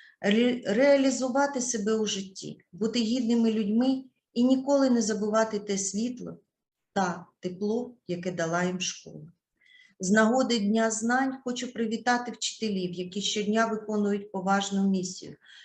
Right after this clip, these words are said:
вчать і виховують молоде покоління українців. Ваш внесок у розвиток нашої незалежної держави є неоціно-, неоціненним. Незважаючи на виклики, які постають перед вами,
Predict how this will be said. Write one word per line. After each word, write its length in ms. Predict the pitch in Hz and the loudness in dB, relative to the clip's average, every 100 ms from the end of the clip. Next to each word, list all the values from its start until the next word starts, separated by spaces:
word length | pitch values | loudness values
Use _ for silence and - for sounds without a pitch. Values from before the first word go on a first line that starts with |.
| - | -20
вчать 380 | - 254 262 262 - | -2 2 2 2 -4
і 20 | |
виховують 680 | 202 208 214 240 226 226 208 | -2 -2 -4 -2 -2 -2 -2
молоде 360 | 180 180 185 | 0 0 0
покоління 600 | 208 202 185 170 175 170 165 | -2 -6 -6 -6 -6 -6 -8
українців. 680 | 165 160 147 139 - - - _ - - - | -8 -8 -6 -10 -14 -20 -20 _ -20 -14 2
Ваш 280 | 220 226 | 2 2
внесок 380 | 247 269 302 - - - | 2 2 2 -2 -4 -4
у 100 | 196 | 2
розвиток 560 | 202 180 170 170 180 | 2 0 -4 -6 -4
нашої 440 | 185 185 185 180 170 | -2 0 0 -2 -4
незалежної 680 | 175 185 185 190 190 170 | -4 -2 0 0 -2 -4
держави 640 | 165 175 180 220 226 170 - _ _ - | -4 -4 -2 0 0 -4 -10 _ _ -8
є 240 | 170 220 | 0 2
неоціно-, 760 | 214 208 202 208 196 175 170 - - | 4 2 0 -2 -2 -2 -6 -12 -6
неоціненним. 1080 | 185 208 220 220 220 208 180 165 156 156 - _ _ _ - - - | 0 2 0 0 -2 0 -2 -4 -8 -12 -16 _ _ _ -20 -20 -4
Незважаючи 720 | 196 202 247 254 285 269 254 | 0 4 4 4 2 2 0
на 140 | 240 233 | 0 2
виклики, 500 | 269 269 202 190 175 | 0 -2 -4 -4 -4
які 280 | 180 180 | -4 -4
постають 640 | 202 208 - 220 233 247 - | -6 -4 -2 0 0 -2 -2
перед 240 | 196 190 | -2 -2
вами, 400 | 180 233 233 - | 2 2 2 -4